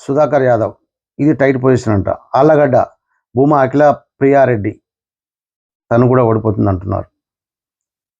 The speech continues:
శ్రీశైలం బుద్ధ రాజశేఖర్ రెడ్డి, ఇది టైట్ పొజిషనే. కర్నూలు టీజీ భరత్ విన్. పాణ్యం చరితారెడ్డి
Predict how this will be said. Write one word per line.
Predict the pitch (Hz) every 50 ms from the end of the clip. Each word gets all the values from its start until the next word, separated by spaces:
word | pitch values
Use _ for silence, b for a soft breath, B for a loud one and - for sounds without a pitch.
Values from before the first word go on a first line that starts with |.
| _ _ _ _ _ _ _ _ -
శ్రీశైలం | - 147 175 185 165 190 175 156 147 117 - - - _ _ _ _ _ _ 127
బుద్ధ | 135 135 127 165 160 143 135
రాజశేఖర్ | 143 151 151 139 - 151 120 131 127 120 123
రెడ్డి, | 104 98 101 - - _ _ _ _ _ _ _ -
ఇది | 143 156 151 -
టైట్ | 135 135 131 131 123
పొజిషనే. | 131 123 107 - - 101 101 95 - _ _ _ _ _ _ _ _ _ -
కర్నూలు | 139 139 156 170 160 135 104 98 - _ -
టీజీ | 143 151 139 151 151 123
భరత్ | 127 127 135 120 - - _ _ _ _ _ _ _ _ _ _ _ _ _ _ _ _ -
విన్. | 131 143 151 135 - - _ _ _ _ _ _ _ _ _
పాణ్యం | 123 131 147 165 170 160 131 98 - - _ _ _ _ _ _ _ _
చరితారెడ్డి | - 139 135 135 139 147 139 135 117 104 92